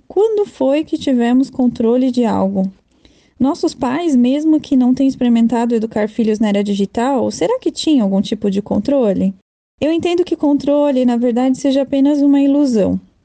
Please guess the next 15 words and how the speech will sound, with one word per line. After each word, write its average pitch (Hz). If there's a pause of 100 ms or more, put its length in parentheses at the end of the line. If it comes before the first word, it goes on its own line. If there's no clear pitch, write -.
(320)
O 269
único 370
que -
tem 277
poder 240
de -
controlar 226
alguma 262
coisa 262
é 233
o 254
Senhor 262
das 233
nossas 233
vidas. 202